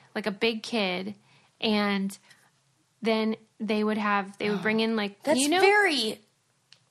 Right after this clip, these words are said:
Speaker 2: you, it, that's left up to interpretation.
Speaker 1: Well, they wanted the essence to be that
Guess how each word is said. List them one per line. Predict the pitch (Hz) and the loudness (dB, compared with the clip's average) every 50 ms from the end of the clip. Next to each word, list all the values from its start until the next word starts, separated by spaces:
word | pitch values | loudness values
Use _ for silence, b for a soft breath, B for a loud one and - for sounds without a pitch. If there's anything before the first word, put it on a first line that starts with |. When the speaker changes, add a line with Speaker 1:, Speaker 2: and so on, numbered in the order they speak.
| _ _ _ _ _ _ _ _ _ _ _ _ _ _ _ - | _ _ _ _ _ _ _ _ _ _ _ _ _ _ _ -14
Speaker 2:
you, | 208 208 208 220 277 - - | -10 -8 -6 -6 -6 -6 -6
it, | - 175 - - 147 165 | -6 -8 -8 -8 -4 0
that's | 247 277 302 302 294 - | 2 2 2 0 -2 2
left | 311 339 330 320 - - | 2 4 4 4 4 2
up | 240 233 233 | 2 2 2
to | - 214 190 | 0 -2 -2
interpretation. | 180 170 - 214 190 190 - 139 - 190 175 170 151 - 151 104 78 - b b b b b b b b b b b b b _ _ _ - | -2 0 2 2 2 0 -2 -4 -2 0 0 0 0 0 -2 -2 -4 -6 b b b b b b b b b b b b b _ _ _ -4
Speaker 1:
Well, | 269 277 277 277 269 - | 0 2 2 2 2 0
they | 233 240 285 | 0 0 0
wanted | 294 294 330 370 427 466 466 | 2 2 2 2 2 2 2
the | 392 - - - | 2 0 2 2
essence | 240 247 240 - 262 254 240 - | 0 0 0 -2 -4 -4 -4 -6
to | - 240 | -6 -4
be | 208 233 226 220 | -2 0 0 0
that | 196 208 196 196 196 - | 0 0 -2 -2 -4 -6